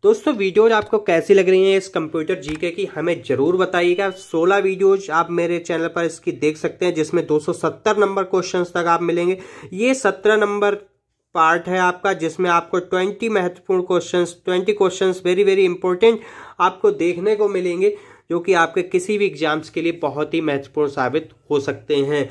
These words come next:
जिसने भी अभी तक मेरे चैनल को सब्सक्राइब नहीं किया है, चैनल को सब्सक्राइब करके बेल आइकन दबा लीजिए, क्योंकि आगे वीडियोज और अच्छी आने वाली हैं, नोटिफिकेशंस आपको मिलते रहेंगे, तो आप वीडियोज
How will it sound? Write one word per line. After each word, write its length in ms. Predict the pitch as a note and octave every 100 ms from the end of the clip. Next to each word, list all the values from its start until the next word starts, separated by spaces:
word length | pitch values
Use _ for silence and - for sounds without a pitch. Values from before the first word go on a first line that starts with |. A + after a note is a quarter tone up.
| - - -
जिसने 280 | F3 G#3 G3+
भी 160 | G3+
अभी 140 | F#3+ F#3+
तक 160 | F#3+ F3
मेरे 140 | E3+
चैनल 200 | E3 D#3+
को 120 | D#3+
सब्सक्राइब 460 | D3+ D3+ - E3 D#3+
नहीं 240 | E3 F3+
किया 160 | F#3+ F#3+
है, 60 | F#3
चैनल 180 | F3
को 140 | E3 D#3+
सब्सक्राइब 520 | - D#3 - G#3+ A3+
करके 260 | A3 G#3 G3
बेल 180 | F#3
आइकन 260 | E3+ E3+ E3+
दबा 200 | D#3+ D#3+
लीजिए, 260 | D#3+ E3 D#3+
क्योंकि 360 | - C#3+ D3
आगे 300 | C3+ C#3 C#3+
वीडियोज 340 | C#3 C#3 C#3 C#3
और 120 | C3+
अच्छी 320 | C3+ - G#3+
आने 220 | F#3+ F#3
वाली 240 | F3+ F3+ F3+
हैं, 60 |
नोटिफिकेशंस 680 | F3+ C#3+ C#3+ C#3+ D3 D#3 D3+
आपको 260 | C#3+ - D3+
मिलते 380 | B2+ D3+ G3 F#3+
रहेंगे, 260 | F#3 G3+
तो 140 | G#3 D3+
आप 220 | C#3 C3
वीडियोज 400 | B2 B2+ F#3+